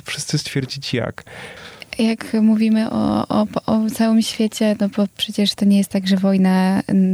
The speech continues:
Speaker 2: jedyna wojna teraz toczy się tylko za naszą wschodnią granicą. E,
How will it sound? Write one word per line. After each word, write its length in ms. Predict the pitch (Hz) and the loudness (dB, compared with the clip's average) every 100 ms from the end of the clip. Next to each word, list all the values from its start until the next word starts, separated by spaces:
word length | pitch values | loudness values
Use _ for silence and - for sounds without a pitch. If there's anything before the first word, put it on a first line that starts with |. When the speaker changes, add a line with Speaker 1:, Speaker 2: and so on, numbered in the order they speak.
| - | 0
Speaker 2:
jedyna 320 | 202 196 190 | 2 2 2
wojna 320 | 190 190 185 | 2 2 2
teraz 280 | 185 196 190 | 0 -2 -2
toczy 220 | - - | -4 -4
się 160 | 185 - | -4 -2
tylko 460 | 196 - - 190 190 - - - | -2 -4 0 0 0 -6 -12 0
za 220 | 196 190 | 2 4
naszą 300 | 190 190 220 | 4 2 2
wschodnią 380 | 196 220 202 208 | 0 2 2 4
granicą. 540 | 202 196 202 - 226 240 - - - - - | 4 4 4 2 0 0 -6 -16 -18 -18 -4
E, 600 | 208 202 196 196 202 202 | 0 4 4 4 4 2